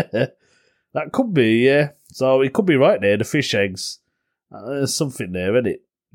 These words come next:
Um, well, I just want a quick read of what other people are saying.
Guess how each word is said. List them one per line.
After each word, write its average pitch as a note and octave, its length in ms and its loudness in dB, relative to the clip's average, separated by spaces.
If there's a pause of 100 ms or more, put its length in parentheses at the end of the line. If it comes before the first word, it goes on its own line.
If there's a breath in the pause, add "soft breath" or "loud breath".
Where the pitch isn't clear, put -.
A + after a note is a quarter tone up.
(760)
Um, G#2 440 2
well, A2 340 0
I A#2 40 0
just B2+ 200 -2
want D#3 140 0
a - 20 0
quick C3 320 -4
read A2+ 160 2
of G#2 60 0
what F#2 100 -4
other G2 160 0
people G2 280 -4
are F2+ 40 -8
saying. G#2+ 280 -6